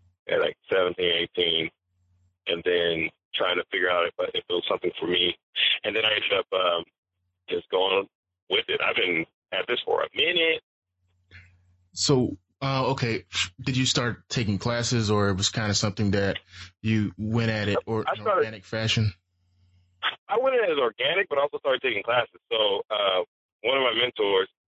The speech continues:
Speaker 1: is, uh, Phil Morris. Phil Morris, he was the lawyer. He played
Speaker 2: On
Speaker 1: Jackie Childs
Speaker 2: Seinfeld.
Speaker 1: on the show.
Speaker 2: Yeah.
Speaker 1: On Seinfeld, exactly, yeah.
Speaker 2: Mm-hmm.
Speaker 1: So that's one of my,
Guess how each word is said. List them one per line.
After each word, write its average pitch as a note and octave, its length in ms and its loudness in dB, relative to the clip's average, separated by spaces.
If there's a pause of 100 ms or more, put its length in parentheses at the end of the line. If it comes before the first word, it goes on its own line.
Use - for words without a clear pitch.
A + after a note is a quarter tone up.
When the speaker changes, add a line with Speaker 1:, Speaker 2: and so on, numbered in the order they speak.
(260)
Speaker 1:
is, G2 220 0
uh, F#2+ 220 2 (140)
Phil A#2 180 0
Morris. G2+ 340 0 (100)
Phil A#2 160 -2
Morris, G#2+ 420 2 (880)
he G#2 200 -2
was G2+ 340 2 (160)
the - 360 0
lawyer. G2 600 2 (200)
He B2+ 120 -6
played A2 180 2
Speaker 2:
On - 60 -10
Speaker 1:
Jackie A2 260 -2
Childs A2 400 0
Speaker 2:
Seinfeld. G2 100 2
Speaker 1:
on F#2+ 120 0
the F#2 180 0 (220)
show. G#2 160 2
Speaker 2:
Yeah. G2 320 -4
Speaker 1:
On A#2 80 -2
Seinfeld, - 480 0
exactly, G#2 480 -2
yeah. G2 160 0
Speaker 2:
Mm-hmm. - 80 -14
Speaker 1:
So - 100 -6
that's A#2 180 -2
one A#2+ 180 2
of A2 80 2
my, G2 260 0